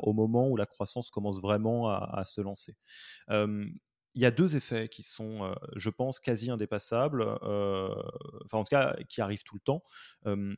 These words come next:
et, euh, sur lesquels c'est vraiment rageant quand on est de l'autre côté, parce que, euh, souvent c'est du gâchis qui aurait pu être évité, euh,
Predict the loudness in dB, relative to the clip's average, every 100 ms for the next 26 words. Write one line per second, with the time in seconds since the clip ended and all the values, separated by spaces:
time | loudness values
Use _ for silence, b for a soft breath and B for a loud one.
0 | 2 4 6 4 0 -2 0 0 4 2
1 | 0 -4 -2 2 2 2 4 4 4 2
2 | -2 -8 -8 -4 -4 -4 -2 -2 -2 -6
3 | -2 -2 0 -2 -4 -12 -12 -6 -2 -2
4 | -4 -2 2 2 2 -2 -2 0 -4 0
5 | -2 -2 -2 0 2 2